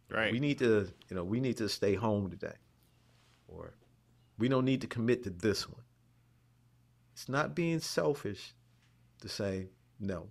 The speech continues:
Speaker 2: And you might hurt some people's feelings when you do that, but it's okay because you gotta take care of yourself as well as taking care of other people. So it's a, it's a double-edged sword.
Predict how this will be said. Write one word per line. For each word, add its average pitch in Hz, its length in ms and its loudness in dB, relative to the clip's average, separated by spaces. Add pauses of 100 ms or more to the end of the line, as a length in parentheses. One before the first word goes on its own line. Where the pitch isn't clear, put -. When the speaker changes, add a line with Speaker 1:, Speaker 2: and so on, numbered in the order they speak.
Speaker 2:
And 254 280 2
you 277 80 6
might 233 220 4
hurt 220 180 8
some 196 160 2
people's 202 340 2
feelings 185 360 4
when 185 120 2
you 185 120 0
do 196 160 0
that, - 260 0 (1300)
but 127 120 6
it's 139 160 6
okay - 440 2 (720)
because 98 260 -4
you 147 80 0
gotta 135 300 6
take 123 240 2
care 113 140 4
of 104 60 4
yourself 101 460 2
as 87 100 -10
well 101 240 2
as 90 120 -4
taking 87 260 -4
care 90 160 -4
of 85 80 -4
other 82 140 -10
people. - 360 -8 (420)
So 110 200 4
it's 117 220 0
a, 104 60 4 (140)
it's - 140 -4
a 98 60 -2
double-edged 156 580 12
sword. 135 460 8